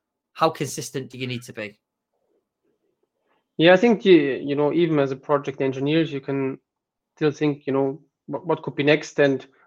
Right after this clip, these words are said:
Speaker 2: how could I, so you have a standard task as a project engineer. Let's say, you know, you need to order materials, or you need to look after a measure or whatever. But so let's, let's say that's the, the,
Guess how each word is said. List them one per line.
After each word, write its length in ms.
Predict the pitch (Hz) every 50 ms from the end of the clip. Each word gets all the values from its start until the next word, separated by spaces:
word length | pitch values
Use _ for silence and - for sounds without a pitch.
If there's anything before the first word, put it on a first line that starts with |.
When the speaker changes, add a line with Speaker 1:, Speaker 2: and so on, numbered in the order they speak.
| _ - -
Speaker 2:
how 140 | 139 135
could 240 | 135 - - 156 147
I, 300 | 143 143 139 135 139 147 -
so 140 | - -
you 360 | 139 131 135 139 139 143 151 160
have 140 | 165 151
a 40 | 156
standard 380 | 143 - 151 151 151 143 135 -
task 340 | 139 139 135 143 139 - 151
as 100 | 139 -
a 40 |
project 400 | 135 - - 147 139 - 151 143
engineer. 420 | 147 139 135 - 143 131 123 120 120
Let's 200 | 123 123 123 -
say, 140 | 127 127 127
you 100 | 127 127
know, 220 | 127 127 131 127
you 80 | 127 127
need 160 | 131 127 127
to 80 | 135 131
order 220 | 131 131 131 131
materials, 760 | 123 120 123 - 135 135 135 135 139 135 135 131 127 123 -
or 220 | 127 123 123 120 - _ - _ _ _ -
you 60 | 131
need 180 | 135 131 127 -
to 80 | 139
look 200 | 131 135 127 -
after 400 | 131 127 123 - - 135 131 127
a 60 | 127
measure 340 | 127 127 135 131 - - 143
or 80 | 135 127
whatever. 480 | 127 135 131 135 139 139 139 127 - _ _ _ _ _ _
But 160 | 143 143 - - 127
so 120 | - 156
let's, 360 | 147 147 139 147 - _ _ -
let's 180 | 156 147 143 -
say 120 | 156 151
that's 260 | 143 175 170 170 -
the, 220 | - 151 143 135 139 -
the, 200 | 135 127 123